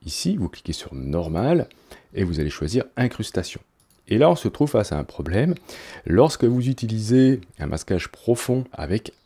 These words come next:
un calque de réglage, et que vous changez le mode de fusion, eh bien ce réglage ne s'applique plus.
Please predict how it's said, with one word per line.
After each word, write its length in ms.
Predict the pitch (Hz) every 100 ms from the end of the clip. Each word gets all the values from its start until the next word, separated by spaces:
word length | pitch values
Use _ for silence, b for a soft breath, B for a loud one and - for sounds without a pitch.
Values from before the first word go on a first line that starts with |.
| -
un 160 | 101 92
calque 320 | 101 95 87
de 80 | 80
réglage, 600 | 76 78 117 170 120 78 67 _ -
et 80 |
que 120 | 87 117
vous 180 | 107
changez 340 | 123 - 156 143
le 100 | 113
mode 200 | 95 87
de 80 | 87
fusion, 420 | - 80 87 113 -
eh 140 | -
bien 220 | 90 104
ce 120 | 107 95
réglage 640 | 90 135 101 98 139 110
ne 320 | 85 82 98
s'applique 400 | 123 113 - -
plus. 200 | _ -